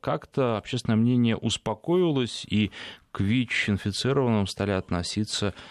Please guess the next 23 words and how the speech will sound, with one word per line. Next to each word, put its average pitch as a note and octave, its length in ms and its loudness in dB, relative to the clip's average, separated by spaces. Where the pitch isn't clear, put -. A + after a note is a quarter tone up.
в G2+ 120 2
большей B2+ 380 2
степени A2+ 500 0
нормально, C3+ 440 2
несмотря D3 460 0
на C3 100 0
то, D3 160 -2
что G#2 680 0
восемьдесят G2+ 500 0
восемь G2+ 300 0
процентов, G#2+ 880 -2
э, D2+ 300 -2
россиян F#2 480 -2
считают, A2+ 380 -2
что - 220 -4
проблема G#2+ 580 0
распространения F#2 840 0
инфекции A#2 520 -2
этой A2 260 -2
в - 60 0
нашей G2 220 -4
стране F#2 460 0
актуальна. - 640 -6